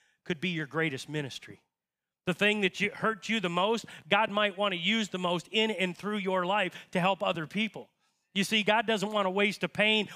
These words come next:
or a hurt. And some of you, the things that you need to do are tied to your worst times. I thought about that this week,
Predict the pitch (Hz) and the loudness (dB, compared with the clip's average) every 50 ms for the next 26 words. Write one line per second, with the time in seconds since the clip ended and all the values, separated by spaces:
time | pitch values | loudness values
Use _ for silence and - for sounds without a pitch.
0 | - - 208 208 190 170 160 139 160 220 240 214 143 - - - - - - - | -8 -4 -2 0 2 0 0 0 0 -2 -2 -2 -4 -8 -12 -18 -20 -20 -6 -4
1 | 185 185 170 - - - 226 254 262 233 180 185 196 190 175 - - - - 180 | -4 -4 -4 -4 -2 0 0 2 0 -2 -2 -2 -2 -2 -4 -6 -4 -4 -2 -2
2 | - - 220 226 226 170 185 190 - - 214 220 220 220 220 208 175 180 156 196 | 2 2 2 2 2 0 -2 -2 -2 -2 -2 0 0 0 0 0 -2 -4 -2 0
3 | 226 220 196 - 165 180 175 - - - 226 233 220 202 190 196 196 - - - | 0 2 0 0 0 -2 -2 0 0 0 2 2 2 2 0 -2 -6 -10 -4 -2
4 | 202 190 185 190 180 160 170 202 208 202 - - - 180 190 180 151 127 113 107 | -2 0 0 0 0 0 0 0 0 -2 -4 -6 -6 -4 -2 -2 -2 -4 -8 -12
5 | 101 - - - - - - - _ _ _ _ _ _ _ _ _ _ _ _ | -16 -18 -18 -16 -16 -16 -16 -20 _ _ _ _ _ _ _ _ _ _ _ _
6 | _ _ _ _ _ _ _ _ _ _ _ _ _ _ _ _ _ _ _ _ | _ _ _ _ _ _ _ _ _ _ _ _ _ _ _ _ _ _ _ _
7 | _ _ _ _ _ _ _ _ _ _ _ _ _ _ _ _ _ _ _ _ | _ _ _ _ _ _ _ _ _ _ _ _ _ _ _ _ _ _ _ _
8 | _ _ _ _ _ _ _ _ _ _ _ _ _ _ _ _ _ _ _ _ | _ _ _ _ _ _ _ _ _ _ _ _ _ _ _ _ _ _ _ _
9 | _ _ _ _ _ _ _ _ _ _ _ _ _ _ _ _ - 139 - 185 | _ _ _ _ _ _ _ _ _ _ _ _ _ _ _ _ -6 -2 0 2
10 | 185 196 190 180 180 175 185 175 - 185 170 160 - 170 156 - - 175 180 170 | 2 4 2 2 2 2 0 2 2 0 0 0 0 -4 -6 -4 -4 -4 -2 -2
11 | 156 147 - - - | -4 -6 -10 -16 -20